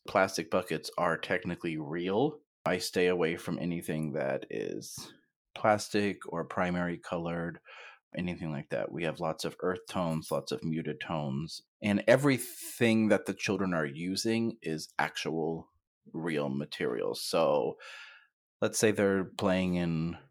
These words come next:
like, the dramatic play, the home living, the home area, whatever it is that you call it.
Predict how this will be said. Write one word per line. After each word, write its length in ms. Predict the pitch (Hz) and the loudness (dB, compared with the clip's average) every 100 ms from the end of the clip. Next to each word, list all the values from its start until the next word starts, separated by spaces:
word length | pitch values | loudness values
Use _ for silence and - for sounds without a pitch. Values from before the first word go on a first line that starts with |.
| _ | _
like, 220 | 80 76 - | -6 -6 -4
the 80 | 80 | -4
dramatic 480 | 78 78 76 95 - | -2 -2 -2 -2 -2
play, 320 | 110 107 101 | 0 0 0
the 180 | 87 76 | -2 -4
home 540 | 90 87 82 80 78 | -2 -2 -2 -2 -4
living, 440 | 92 92 90 87 80 | -6 -6 -4 -4 -4
the 100 | 76 | -4
home 200 | 87 85 | -4 -2
area, 340 | 85 85 82 | -2 -2 0
whatever 400 | 80 76 78 76 | -2 -2 -4 -8
it 80 | 71 | -8
is 140 | 78 | -12
that 180 | - - | -14 -14
you 80 | 80 | -12
call 300 | - 85 | -2 0
it. 100 | 90 | 2